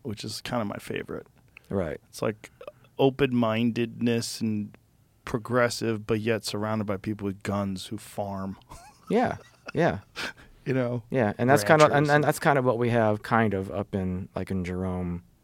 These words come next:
Speaker 2: uh, Sedona area. It's, it's very much that mix.
Speaker 1: Yeah.
Speaker 2: Um, but, you know, it's, it's a, I don't know, I've just, I've, I've always had a thing for Austin. I just like coming here. It's, it's that town.
Speaker 1: Yeah,
Speaker 2: That
Speaker 1: well, as,
Speaker 2: makes
Speaker 1: as
Speaker 2: sense to me.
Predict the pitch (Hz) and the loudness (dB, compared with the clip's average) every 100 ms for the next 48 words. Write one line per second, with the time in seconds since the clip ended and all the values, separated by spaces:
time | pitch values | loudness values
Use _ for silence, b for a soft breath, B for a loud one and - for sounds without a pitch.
0 | b b b b - 82 82 95 101 98 | b b b b -10 -8 -6 -4 -2 0
1 | 95 82 82 82 92 - 87 - 87 90 | -2 -4 -6 -6 -8 -8 -8 -6 -6 -4
2 | 85 - - 78 78 98 90 - - - | -6 -6 -8 -6 -4 -4 -6 -8 -10 -12
3 | - - 120 110 87 - - - 82 85 | -12 2 4 4 -2 -10 -20 -12 -6 -4
4 | 80 80 - - _ - 139 101 92 104 | -4 -6 -8 -16 _ -4 -2 -2 -2 -4
5 | 104 - - - 104 - 104 95 - 120 | -8 -8 -14 -8 -6 -2 0 0 -2 0
6 | 135 107 120 - 120 120 120 - 123 117 | 2 2 0 -4 -2 0 -2 -2 -4 -6
7 | - 120 117 117 95 - 92 87 69 80 | -4 -2 0 -2 -6 -6 -6 -6 -10 -10
8 | - _ _ - 82 - - 101 - _ | -14 _ _ -6 -6 -6 -10 -12 -16 _
9 | - 90 87 87 87 71 67 64 55 62 | -12 -10 -8 -8 -6 -8 -8 -10 -10 -12
10 | 120 180 - - - b b b b 90 | -10 -12 -10 -16 -18 b b b b -8
11 | - 92 - 92 67 - - _ - 131 | -4 -6 -4 -8 -8 -12 -18 _ -6 0
12 | 127 113 123 139 139 123 110 - 117 185 | 2 2 4 4 4 2 2 0 0 0
13 | - - - | -2 -10 -10